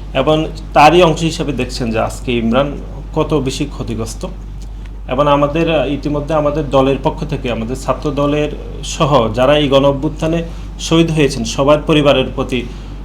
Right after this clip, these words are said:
আম, একটি আমাদের দলের ভারপ্রাপ্ত চেয়ারম্যান জনাব তারেক রহমানের পক্ষ থেকে ঈদ শুভেচ্ছা উপহার পাঠানো হয়েছে। যারা আহত হয়েছেন তাদেরকেও ঈদ শুভেচ্ছা উপহার পাঠানো হয়েছে, ইমরানকেও ইতিমধ্যে পাঠানো হয়েছে। এবং গত, এটি শুধু এ-,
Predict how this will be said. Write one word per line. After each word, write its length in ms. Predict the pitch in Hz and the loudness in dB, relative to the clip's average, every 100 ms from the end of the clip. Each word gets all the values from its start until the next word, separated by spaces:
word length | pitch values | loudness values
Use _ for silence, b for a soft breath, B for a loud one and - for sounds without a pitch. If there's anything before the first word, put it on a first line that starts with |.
| - | -2
আম, 360 | 123 117 117 | 2 2 0
একটি 420 | 123 127 127 139 131 | -4 -6 -4 0 2
আমাদের 300 | 123 123 123 | 2 0 2
দলের 260 | 135 123 | 2 4
ভারপ্রাপ্ত 400 | 120 123 127 - | 0 0 -2 -4
চেয়ারম্যান 300 | 135 127 127 | -4 -4 -2
জনাব 180 | 120 113 117 | -2 -4 -4
তারেক 260 | 113 113 127 | -4 -4 -4
রহমানের 260 | 127 135 131 | -4 -4 -4
পক্ষ 220 | 135 151 | -4 -4
থেকে 300 | 143 143 131 | -4 -2 -2
ঈদ 80 | 120 | -2
শুভেচ্ছা 460 | - 131 131 143 | -4 -4 -2 -2
উপহার 240 | 139 139 143 | -2 -2 -2
পাঠানো 320 | 143 147 147 | 0 0 0
হয়েছে। 340 | 151 151 175 - B B B - 110 | 0 -2 -4 -10 B B B -10 0
যারা 240 | 135 160 | 4 6
আহত 300 | 147 160 170 | 6 4 4
হয়েছেন 380 | 165 135 113 117 110 | 2 2 0 -4 -2
তাদেরকেও 420 | 135 151 151 160 | 2 2 0 0
ঈদ 240 | 131 120 - | 0 -2 -4
শুভেচ্ছা 440 | 139 123 127 131 | -4 -4 -4 -4
উপহার 280 | 110 113 107 | -4 -4 -6
পাঠানো 300 | 110 107 101 | -4 -6 -6
হয়েছে, 300 | 101 101 - - B B | -6 -6 -8 -10 B B
ইমরানকেও 580 | 156 160 156 151 151 151 | 2 4 4 2 2 2
ইতিমধ্যে 460 | 135 131 123 120 127 | 2 -2 -2 -4 -2
পাঠানো 340 | 120 120 127 | -2 -2 -2
হয়েছে। 340 | 143 151 175 226 B B B B - | -2 -2 -2 -6 B B B B -2
এবং 360 | 127 143 147 139 | 2 4 2 2
গত, 240 | 143 160 147 | 0 0 -4
এটি 180 | 160 208 | -2 0
শুধু 220 | 196 | 2
এ-, 60 | 190 | 4